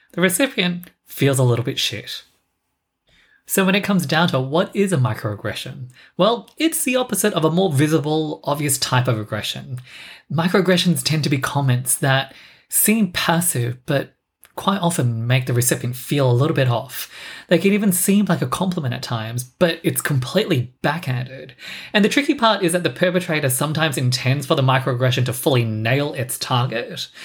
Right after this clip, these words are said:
and other times, well, they don't even realize they're doing it, which makes identifying it all that much harder. And it can sometimes take days, weeks, months, even years, figuring out whether what was said was a microaggression.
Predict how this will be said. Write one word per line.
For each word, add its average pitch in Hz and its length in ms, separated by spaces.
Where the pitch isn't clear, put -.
and 196 80
other 214 180
times, 202 520
well, 202 400
they 180 180
don't 208 260
even 170 280
realize 123 380
they're 127 100
doing 175 320
it, 117 180
which 156 220
makes 185 200
identifying 160 840
it 127 180
all 131 200
that 156 160
much 123 160
harder. 127 580
And 165 140
it 202 80
can 185 140
sometimes 170 680
take 143 320
days, 135 640
weeks, 143 460
months, 147 320
even 208 340
years, 139 600
figuring 185 540
out 160 240
whether 143 260
what 139 240
was 131 160
said 123 240
was 120 160
a 127 60
microaggression. 127 920